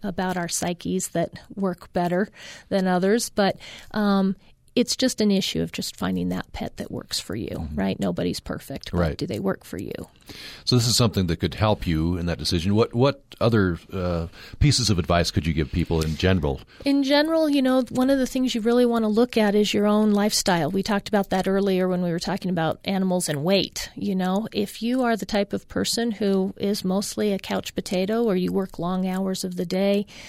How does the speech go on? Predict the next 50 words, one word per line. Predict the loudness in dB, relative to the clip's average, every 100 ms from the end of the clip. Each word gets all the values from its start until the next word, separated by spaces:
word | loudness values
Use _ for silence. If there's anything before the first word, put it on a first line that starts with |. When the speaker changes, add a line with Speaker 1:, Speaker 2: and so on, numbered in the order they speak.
| -20
Speaker 1:
things | -4 -2 -2
that | -2
you | 0
need | 0 0
to | -2
think | -2 -4 -4
about | -2 -2 -2
are | 0
what's | -2 -2
the | -2 0
energy | 0 -2 -4
level | -4 -4 -4 -6
of | -6
the | -8
pet | -4 -4 -4
that | -8 -8
you're | -8
getting. | -4 -4 -4 -10 -14 -20 -20 -8
Um, | -4 -2 -2 -2 -6 -8
you | -4 -2
know, | -2
it's | -4 -4
very | -2 0 0
sad | -2 -2 -2 -2
to | -2
me | -2
to | -2 -4
see | -2 -2 -2
animals | -2 0 0 -2 -4
that | -6
are | -6
very, | -8 -4 -2 -2 -4
very | -4 -6
high | -6 -8 -6 -4
energy, | -4 -4 -4 -4 -4 -6 -8 -14 -20 -8
and | -4 -2 -4 -4
yet | -2 0 -2 -6
the | -6 -4 -2 -4 -6
owners, | -2 0 0 -2 -4
because | -6 -8 -8 -8
of | -6
their | -6 -6 -8 _ _ _
lifestyle | -2 0 0 -2 0 0
or | 0
their | -4 -6
choices, | -4 -4 -2 -2 -2
have | -4 -4
these | -4 -2
animals | -2 -2 -2 -4
confined | -6 -8 -6 -4 0 0 0 -4